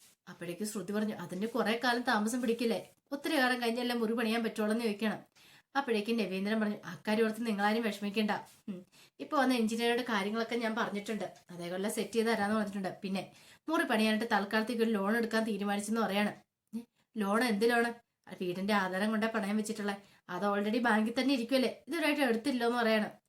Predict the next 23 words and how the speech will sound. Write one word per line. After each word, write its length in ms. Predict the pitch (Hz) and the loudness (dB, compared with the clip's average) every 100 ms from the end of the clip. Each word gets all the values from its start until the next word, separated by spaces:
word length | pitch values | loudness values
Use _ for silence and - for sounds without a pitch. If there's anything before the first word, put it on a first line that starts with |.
| _ | _
"ഏ, 80 | 190 190 _ _ - | -14 -14 _ _ -14
അതിന് 240 | 180 180 | -8 -4
മേലെ 240 | 202 202 214 | -2 0 0
കുറച്ച് 300 | 214 196 226 | -2 -2 0
പൈസ 200 | 208 208 | 0 2
കൂടെ 180 | 214 226 | 0 0
കയറ്റിയെടുത്താൽ 500 | 226 202 226 220 220 | 0 0 2 0 2
മതി, 180 | 220 208 - | 2 0 -4
കാര്യങ്ങളൊക്കെ 540 | - 277 277 269 226 233 | 2 4 4 2 -2 -2
നടക്കുമെന്ന്" 400 | 220 196 220 220 | -2 -2 0 0
പറയണം. 280 | 208 208 - - - - 269 | 2 0 -4 -14 -20 -12 -2
അഞ്ച് 220 | 302 320 | 0 2
ലക്ഷം 240 | 320 311 277 | 0 0 2
രൂപയാണ് 360 | 233 254 240 233 | 4 4 2 0
മുറി 180 | 208 202 | -2 -2
പണിയാനായിട്ട് 580 | 214 214 214 214 214 226 - - _ | 0 2 2 4 2 0 -6 -10 _
പറഞ്ഞിരിക്കുന്ന 440 | 202 196 196 220 | -4 -2 -2 -2
ബഡ്ജറ്റ്. 440 | 220 180 170 190 196 - - | 0 -2 -4 -6 -8 -10 -18
അപ്പൊ 140 | 156 | -8
അഞ്ച് 180 | 180 170 | -6 -6
ലക്ഷം 240 | 170 - 208 | -8 -6 -2
രൂപ 120 | 214 | 0
ഉണ്ടാക്കണം, 400 | 214 185 190 202 | 0 0 -2 -4